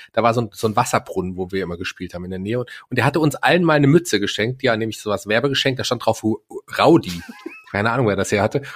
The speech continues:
Und wir hier unsere Stable, unser Stable, würde ich's jetzt heute nennen, hieß dann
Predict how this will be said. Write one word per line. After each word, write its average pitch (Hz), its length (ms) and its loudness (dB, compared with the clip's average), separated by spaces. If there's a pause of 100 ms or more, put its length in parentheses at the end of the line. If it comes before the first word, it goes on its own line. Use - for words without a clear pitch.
Und 123 140 2
wir 143 140 8
hier 135 260 0
unsere 135 320 2
Stable, 151 440 4
unser 98 300 -4
Stable, 104 480 4
würde 101 140 0
ich's - 80 -4
jetzt 104 160 2
heute 104 180 0
nennen, 110 220 0
hieß 135 180 -2
dann 127 220 2